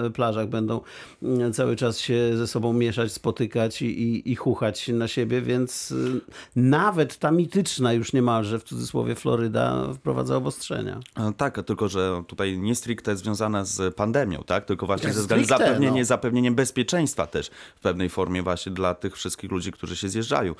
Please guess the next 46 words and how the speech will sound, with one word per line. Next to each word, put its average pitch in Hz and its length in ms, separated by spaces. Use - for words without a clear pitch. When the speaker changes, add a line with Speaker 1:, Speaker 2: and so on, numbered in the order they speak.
Speaker 2:
No 87 80
jednak 95 200
też, - 240
e, 92 280
porównując, 95 580
e, 87 80
nasze 101 320
po-, - 180
po-, 92 220
polskie 117 420
podwórko 85 520
do 82 120
Stanów 90 320
Zjednoczonych, 80 500
no 76 60
to 92 120
często 87 300
jest 82 180
tak, 85 160
że 85 100
Stany, 82 340
jeden 95 240
stan 95 200
jest 95 140
większy 98 220
od 101 60
Polski, 110 380
tak? 85 260
Pod - 240
względem 85 340
ludności, 101 380
więc 85 180
tam 87 140
też 90 220
ta - 100
migracja 95 380
jest 87 120
dużo 92 280
większa, 117 420
Speaker 1:
O. 87 40
Speaker 2:
na 87 140
większą 104 300
skalę. 69 380
A 85 220
co 98 140
do, 87 340